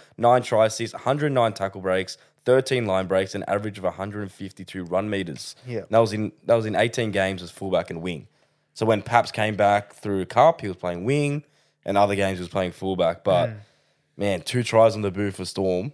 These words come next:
Speaker 2: Yeah.
Speaker 1: That first one
Speaker 2: Very
Speaker 1: was mad.
Speaker 2: lively, isn't he?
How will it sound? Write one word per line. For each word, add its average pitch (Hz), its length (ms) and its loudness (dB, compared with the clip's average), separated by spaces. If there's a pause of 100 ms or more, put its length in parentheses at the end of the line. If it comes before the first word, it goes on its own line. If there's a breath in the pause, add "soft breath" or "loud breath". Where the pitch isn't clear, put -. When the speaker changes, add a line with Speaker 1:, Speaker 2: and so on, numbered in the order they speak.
(140)
Speaker 2:
Yeah. 127 260 -4 (140)
Speaker 1:
That 101 180 6
first 104 300 0
one 98 80 0
Speaker 2:
Very 139 140 4
Speaker 1:
was 127 60 2
mad. - 120 4
Speaker 2:
lively, 123 420 4
isn't 120 160 -6
he? 110 180 -8